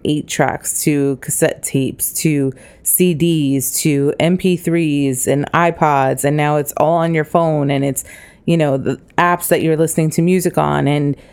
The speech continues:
the radio has gone into being more digital, and, you know, we've gone away from analog, and we've evolved from typing H T M L code to create websites,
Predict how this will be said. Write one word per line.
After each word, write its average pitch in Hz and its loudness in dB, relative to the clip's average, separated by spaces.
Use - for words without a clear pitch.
the 160 4
radio 170 2
has 151 0
gone 156 2
into 156 0
being 165 0
more 160 2
digital, 156 0
and, 139 -2
you 165 0
know, 147 0
we've 147 0
gone 147 4
away 160 2
from 180 0
analog, 151 0
and 143 0
we've 147 0
evolved 156 0
from 165 0
typing 175 0
H 175 -2
T 185 2
M 170 2
L 165 2
code 175 0
to - -4
create 156 -2
websites, 156 0